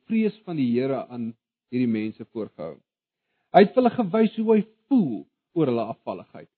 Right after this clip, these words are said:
Hy het met, met hulle geredeneer oor die regverdigheid van sy oordeel oor hulle afvalligheid en hy het sy oordeel aan hulle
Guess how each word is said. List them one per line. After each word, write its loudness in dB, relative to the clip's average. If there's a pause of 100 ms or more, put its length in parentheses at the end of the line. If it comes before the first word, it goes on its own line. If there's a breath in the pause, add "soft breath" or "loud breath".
(240)
Hy 4
het 0
met, -4
met -2
hulle 0
geredeneer 2 (1120)
oor 8
die 8
regverdigheid -4
van -10
sy -2 (180)
oordeel 6
oor -2
hulle -6
afvalligheid -4 (1040)
en 4
hy 4
het -16
sy -6 (140)
oordeel 0
aan -10
hulle -10